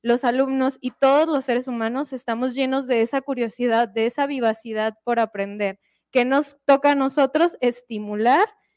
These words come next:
esa parte de la satisfacción del aprendizaje a través de una verdadera evaluación formativa.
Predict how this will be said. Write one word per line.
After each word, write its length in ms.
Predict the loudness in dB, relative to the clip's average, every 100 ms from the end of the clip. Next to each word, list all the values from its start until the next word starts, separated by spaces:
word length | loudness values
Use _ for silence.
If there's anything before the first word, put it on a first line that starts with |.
| _ _
esa 380 | 2 2 2 -2
parte 400 | 2 2 2 0
de 100 | 0
la 120 | 0 -2
satisfacción 680 | -4 -8 -8 -8 -8 -8
del 140 | -4 -2
aprendizaje 680 | -2 -4 -4 -4 -4 -4 -4
a 100 | -4
través 340 | 0 2 2 0
de 60 |
una 180 | 0 2
verdadera 440 | 2 0 0 0
evaluación 500 | 0 0 -2 -6 -10
formativa. 640 | -8 -6 -6 -8 -10 -12